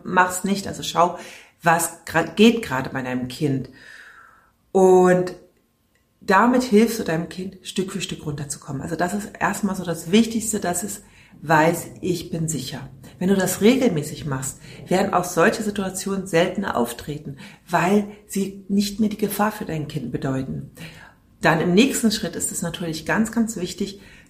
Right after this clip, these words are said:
dass du da auch schaust, was sind die tieferen Ursachen. Also nochmal, wenn du den Eisberg dir anschaust, was liegt da unter der Spitze? Und da dann wirklich auch zu schauen, was du machen kannst,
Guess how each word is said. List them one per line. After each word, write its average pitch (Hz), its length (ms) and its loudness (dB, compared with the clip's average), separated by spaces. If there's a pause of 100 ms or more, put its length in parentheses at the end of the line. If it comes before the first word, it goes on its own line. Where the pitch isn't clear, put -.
(120)
dass 165 360 4
du 233 300 6
da 180 720 2
auch 175 140 -6
schaust, 175 520 -2 (260)
was 170 180 -2
sind 180 140 -2
die 180 120 -8
tieferen 175 460 -2
Ursachen. 147 600 -6 (160)
Also 156 180 -4
nochmal, 175 400 -2 (260)
wenn 160 120 2
du 160 80 4
den 160 200 0
Eisberg 175 440 -2
dir - 140 -4
anschaust, 170 500 -4 (340)
was 196 340 2 (180)
liegt 202 260 -2
da - 260 2
unter 214 300 6
der 180 140 0
Spitze? 156 560 -2 (420)
Und 175 260 2
da 175 200 8
dann 214 260 4
wirklich 190 260 -4
auch - 100 -8
zu 175 120 -10
schauen, 160 420 0 (380)
was 147 640 2
du 156 100 -2
machen 160 360 2
kannst, 175 500 -4